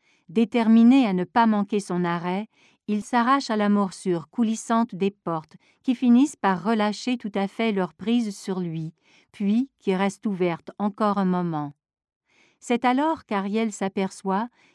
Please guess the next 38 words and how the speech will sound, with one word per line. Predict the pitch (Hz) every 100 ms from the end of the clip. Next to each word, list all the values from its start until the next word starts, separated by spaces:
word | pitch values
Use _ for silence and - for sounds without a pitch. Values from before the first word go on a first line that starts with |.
| _
qu'il | 262 247
a |
laissé | 254 294 277 254
quelque | 233 226 220 214
chose | - 240 208
derrière | 190 190 190 190 180
lui, | 165 151 156 _ _ _
un | 226 226
fourre-tout | - 254 _ 302
bariolé | 262 214 202 196 196 180 185 240 _ _ _
ou | 208
un | 208 202
sac | - 226
à | 214
dos | 185 208
d'écolier | 185 185 - 196 175 170 202 233
couvert | - 180 185 185 160
d'autocollants. | 175 180 180 185 175 170 185 - _ _ _
Elle | 220 226
n'a | 220
pas | - 262
le | 240
temps | 240 226 208
de | 175
bien | 165 190
voir | 180 170 170 180 220 - _ _ _
que | -
déjà | 214 254 240 269 247
elle | 196
lui | 185 214
crie | 202 - 240 269 - _ _
d'attendre | 208 208 208 247 269 196 196 185 _ _ _
et | 226
se | - 240
jette | 202 240 285
sur | - 190
l'objet | 190 226 196 220 214
informe | 190 - 185 196 220